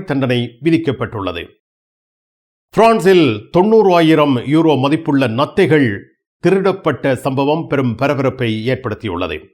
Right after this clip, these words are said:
பிரான்சின் வடக்கே உள்ள பூசி பகுதியில் அமைந்துள்ள லெஸ்கோத் தே கிராண்ட் க்ரூ என்ற நத்தை பண்ணையில் இருந்து தொண்ணூறாயிரம் யூரோ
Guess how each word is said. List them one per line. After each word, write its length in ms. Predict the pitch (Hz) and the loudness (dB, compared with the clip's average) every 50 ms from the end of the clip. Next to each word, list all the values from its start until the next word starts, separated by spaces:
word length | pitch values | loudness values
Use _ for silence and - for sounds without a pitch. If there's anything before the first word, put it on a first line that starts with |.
| _ _ _ _ _ - | _ _ _ _ _ -2
பிரான்சின் 380 | 135 143 139 123 160 180 190 143 | -2 0 0 0 0 -2 -2 -2
வடக்கே 380 | 110 131 135 131 - - 127 117 | -4 -4 -4 -2 -2 -2 -2 0
உள்ள 320 | 107 107 104 107 135 143 - - - _ _ _ _ _ _ - | -2 -2 -2 -2 -2 -2 -2 -6 -10 _ _ _ _ _ _ -4
பூசி 480 | 131 156 180 185 175 135 131 143 135 104 95 - - | 0 2 4 4 4 2 2 0 0 0 -4 -6 -4
பகுதியில் 460 | 135 131 123 117 120 107 127 143 139 - - | -4 -2 -2 -2 -2 -2 -4 -4 -6 -8 -8
அமைந்துள்ள 480 | 110 113 131 127 120 120 120 120 127 151 170 175 170 - _ _ _ _ - | -4 -4 -2 -2 -2 -2 -2 -2 -2 -2 -2 -4 -8 -14 _ _ _ _ -6
லெஸ்கோத் 540 | 113 135 165 160 160 - 185 180 185 - - - 120 117 | -2 -2 -2 -2 -2 -2 -2 -2 -2 -4 -8 -10 -6 -2
தே 160 | 117 151 156 165 160 - 131 110 104 | 0 0 0 0 -2 -6 -10 -8 -4
கிராண்ட் 400 | 117 151 160 170 180 170 - - _ _ _ | 0 0 2 0 0 -2 -6 -12 _ _ _
க்ரூ 160 | - 165 165 143 107 82 80 98 - _ _ _ | 0 2 2 2 0 -2 -8 -14 -20 _ _ _
என்ற 280 | - 135 139 131 113 127 113 104 95 95 - _ _ _ _ | -6 -4 -4 -2 -2 -2 -2 -2 -4 -8 -12 _ _ _ _
நத்தை 320 | - 139 165 165 - 175 156 | -2 -2 -2 0 0 -2 -2
பண்ணையில் 540 | 120 - 131 123 120 120 120 110 104 101 95 | -2 -4 -4 -4 -4 -4 -4 -4 -6 -6 -4
இருந்து 320 | 104 131 160 160 147 170 175 165 170 - _ _ _ _ - | -4 -4 -2 -2 -4 -4 -6 -6 -10 -16 _ _ _ _ -2
தொண்ணூறாயிரம் 680 | 175 185 214 226 202 185 170 151 139 139 139 131 120 110 - | 0 0 2 2 2 2 2 2 2 0 0 0 -2 -4 -4
யூரோ 260 | 127 135 139 127 123 | -4 -2 0 0 0